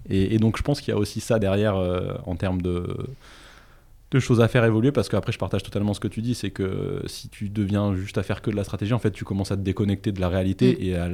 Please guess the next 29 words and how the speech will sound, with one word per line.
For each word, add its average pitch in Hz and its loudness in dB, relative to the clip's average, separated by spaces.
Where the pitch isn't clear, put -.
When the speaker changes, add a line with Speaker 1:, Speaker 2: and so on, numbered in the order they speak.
Speaker 1:
et 95 -4
à 92 -2
la 90 -2
fin - -2
en 117 2
fait 107 0
ta 95 -4
stratégie 98 -2
elle, 104 2
elle 87 -2
est 87 0
bidon, 120 0
parce - -2
qu'en 98 -2
fait - -6
<laughs> - -4
t'es 110 2
plus, 127 4
euh, 92 2
Speaker 2:
Mm. - 0
Speaker 1:
les 92 0
mains 104 4
dedans, 127 4
quoi. 107 -4
Donc, 98 -6
euh, 98 -4
euh, 92 -2
donc 95 -6
ouais, 101 -4